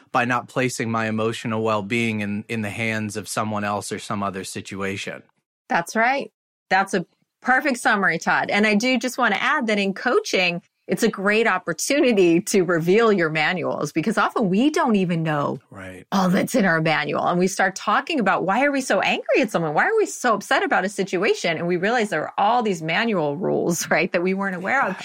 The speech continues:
Speaker 1: <laughs>
Speaker 2: And know that your coaches, as Todd and I are as coaches,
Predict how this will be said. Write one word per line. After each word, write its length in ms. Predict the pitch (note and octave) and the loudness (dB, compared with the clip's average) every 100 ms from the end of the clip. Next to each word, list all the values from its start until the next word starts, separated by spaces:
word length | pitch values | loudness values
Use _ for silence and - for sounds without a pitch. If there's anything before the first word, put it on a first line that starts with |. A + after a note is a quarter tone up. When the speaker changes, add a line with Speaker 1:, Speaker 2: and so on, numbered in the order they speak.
| - - | -12 -12
Speaker 1:
<laughs> 40 | - | -2
Speaker 2:
And 220 | G#3+ G#3+ | 2 4
know 200 | A3 C#4+ | 4 4
that 180 | C4+ F3+ | 2 0
your 160 | G3+ | -2
coaches, 840 | G3 - A3 A#3 - F#3 E3 E3 F#3 | -2 -4 0 0 0 0 2 0 0
as 220 | - F3+ | -4 -4
Todd 300 | - - A#3 | -2 -2 0
and 100 | E4 | 0
I 320 | F3+ D#3+ D#3 - | 0 0 -2 0
are 220 | D#3+ D3+ | 0 0
as 160 | - D#3 | -2 -6
coaches, 420 | - D#3+ E3 D#3+ | -4 -2 -2 -4